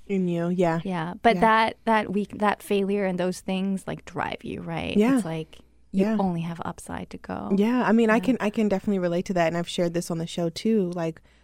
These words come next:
Speaker 1: when I stepped into entrepreneurship and being a writer for a living, you know, my parents were not, uh, on board, you know, and it, and it was rooted in worry.
Speaker 2: Yeah.
Speaker 1: And, um,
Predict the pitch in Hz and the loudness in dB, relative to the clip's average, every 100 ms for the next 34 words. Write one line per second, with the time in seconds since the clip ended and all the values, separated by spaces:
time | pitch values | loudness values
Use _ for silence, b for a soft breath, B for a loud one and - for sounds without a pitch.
0 | b 175 175 - 175 165 170 170 170 175 | b 0 0 0 -2 -2 -4 -4 -2 -4
1 | 180 - 175 160 165 - 165 156 156 151 | -6 -6 -2 -2 -4 -4 -4 -4 -6 -8
2 | 156 b b b - 170 165 - _ 175 | -10 b b b -4 -4 -4 -8 _ -6
3 | 170 165 170 160 - 180 160 151 165 170 | -4 -2 -2 -2 -4 -6 -4 -4 -4 -2
4 | 143 160 165 151 147 147 151 156 160 _ | -4 -6 -6 -6 -6 -6 -6 -8 -10 _
5 | _ - 165 165 165 - 170 170 190 185 | _ -4 -2 -2 -4 -8 -4 -2 0 0
6 | 185 185 - 185 196 190 285 180 156 175 | -2 -4 -4 0 2 2 2 4 2 0
7 | 170 170 226 208 190 - 190 208 190 185 | 0 0 2 2 0 0 2 4 2 2
8 | 170 269 277 - 175 170 160 147 117 117 | 4 6 4 2 0 2 2 2 0 -6
9 | - - 175 160 160 - 170 b b b | -6 0 2 4 2 0 -4 b b b
10 | - 170 165 165 160 - 185 | -6 -4 -4 -4 -6 -10 -12